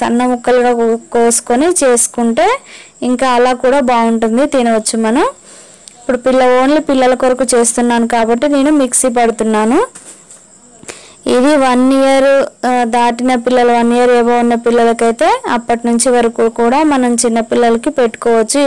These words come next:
డ్రై ఫ్రూట్స్ లడ్డు అనేది కూడా. మనకి మంచిగా ఎముకలలో కూడా మంచిగా ఎక్కువ కాల్షియం ఉంటుంది, ఎదుగుదల కూడా చాలా ఉంటుంది. ఈ డ్రై ఫ్రూట్స్ అనేవి కూడా చాలా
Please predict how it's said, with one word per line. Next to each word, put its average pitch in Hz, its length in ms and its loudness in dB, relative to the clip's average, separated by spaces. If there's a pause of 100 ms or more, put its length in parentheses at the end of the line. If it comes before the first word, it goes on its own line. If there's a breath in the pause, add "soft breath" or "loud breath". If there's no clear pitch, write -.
డ్రై 226 140 2 (100)
ఫ్రూట్స్ 226 300 -4
లడ్డు 220 240 0 (100)
అనేది 214 320 0
కూడా. 220 220 0 (1600 loud breath)
మనకి 247 320 0 (200)
మంచిగా 247 400 0 (140)
ఎముకలలో 247 540 0 (120)
కూడా 247 240 0
మంచిగా 233 340 0
ఎక్కువ 233 240 -4
కాల్షియం 233 500 0 (100)
ఉంటుంది, 226 300 -2 (120)
ఎదుగుదల 233 500 2
కూడా 240 180 0 (120)
చాలా 226 320 0 (100)
ఉంటుంది. 220 380 0 (220)
ఈ - 20 0 (160)
డ్రై 226 120 2 (120)
ఫ్రూట్స్ 247 280 -2
అనేవి 240 260 -2
కూడా 240 120 0 (140)
చాలా 240 340 0